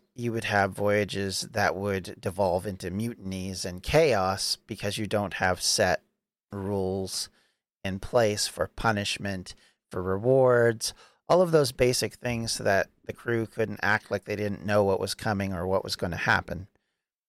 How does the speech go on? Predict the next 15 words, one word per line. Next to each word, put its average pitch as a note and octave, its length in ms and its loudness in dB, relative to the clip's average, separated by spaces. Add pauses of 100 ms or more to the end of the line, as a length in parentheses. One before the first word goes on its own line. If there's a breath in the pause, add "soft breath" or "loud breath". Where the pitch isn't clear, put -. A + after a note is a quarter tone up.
So, C3 460 4 (360)
to - 80 -8
give B2 200 4
us A#2 140 2
an A2 80 -2
example, G#2 800 2 (680)
these A2+ 220 0
articles G#2 720 2 (120)
were G#2+ 400 4
then G#2 320 -2
compiled G2 640 2
by F2+ 260 2
a F#2 160 2
later G2 380 0
author F#2+ 480 -2